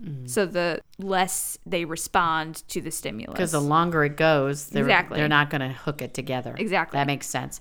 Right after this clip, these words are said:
Speaker 2: Yeah.
Speaker 1: It makes sense, but I agree that it's not
Speaker 2: <laughs> It's
Speaker 1: named
Speaker 2: totally
Speaker 1: correctly.
Speaker 2: backward named. And I looked
Speaker 1: Yeah.
Speaker 2: at, like, four different things, like, maybe Wikipedia just messed up.
Speaker 1: Yeah,
Speaker 2: No, no,
Speaker 1: no.
Speaker 2: Wiki doesn't mess up.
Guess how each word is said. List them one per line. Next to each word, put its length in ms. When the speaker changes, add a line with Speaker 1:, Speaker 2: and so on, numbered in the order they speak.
Speaker 2:
Yeah. 160
Speaker 1:
It 80
makes 220
sense, 240
but 160
I 100
agree 480
that 240
it's 180
not 160
Speaker 2:
<laughs> 0
It's 120
Speaker 1:
named 140
Speaker 2:
totally 340
Speaker 1:
correctly. 40
Speaker 2:
backward 560
named. 300
And 100
I 60
looked 200
Speaker 1:
Yeah. 40
Speaker 2:
at, 60
like, 160
four 180
different 260
things, 180
like, 180
maybe 180
Wikipedia 580
just 200
messed 320
up. 180
Speaker 1:
Yeah, 360
Speaker 2:
No, 240
no, 120
Speaker 1:
no. 60
Speaker 2:
Wiki 240
doesn't 280
mess 200
up. 180